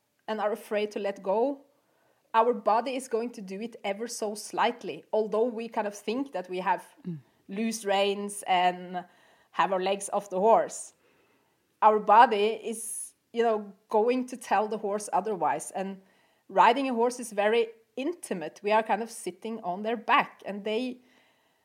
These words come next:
Speaker 1: I think that's wha-, how they know what we are thinking, because our body does it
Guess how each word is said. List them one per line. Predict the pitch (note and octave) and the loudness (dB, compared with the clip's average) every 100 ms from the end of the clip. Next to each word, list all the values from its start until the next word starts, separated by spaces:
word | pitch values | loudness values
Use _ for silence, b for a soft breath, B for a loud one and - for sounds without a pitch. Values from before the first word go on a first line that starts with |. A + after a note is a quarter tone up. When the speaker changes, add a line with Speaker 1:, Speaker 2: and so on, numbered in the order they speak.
| b b _ - | b b _ -10
Speaker 1:
I | |
think | B3 C#4+ | -6 0
that's | E4 - | 0 2
wha-, | E4+ | 2
how | C#4+ C#4 | 6 6
they | C#4+ | 6
know | A#3+ G#3+ | 4 2
what | B3 A#3 A#3 | 4 0 0
we | |
are | A3 | -4
thinking, | G#3+ A3 C4+ G3 F3+ | -2 -4 -4 -6 -6
because | F#3 A3 G#3+ | -2 0 2
our | G3+ G#3 | 2 2
body | E3+ G3+ A#3+ | 4 4 2
does | G3 F3+ A3 - | 0 0 0 -4
it | - - | -10 -16